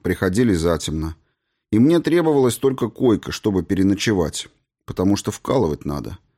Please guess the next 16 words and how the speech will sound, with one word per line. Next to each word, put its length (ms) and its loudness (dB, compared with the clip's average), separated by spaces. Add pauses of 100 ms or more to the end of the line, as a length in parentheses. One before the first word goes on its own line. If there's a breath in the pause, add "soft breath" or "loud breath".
(420)
Выделили 600 2
мне, 240 4
девчонке, 580 0
диван 460 2
на 100 2
кухне 400 -2
в 80 -4
съёмной 400 2
квартире, 720 -2
благо 380 0
двушка 420 0
оказалась 540 0
просторной, 680 -2
в 120 -4
новом 340 2
доме. 400 -2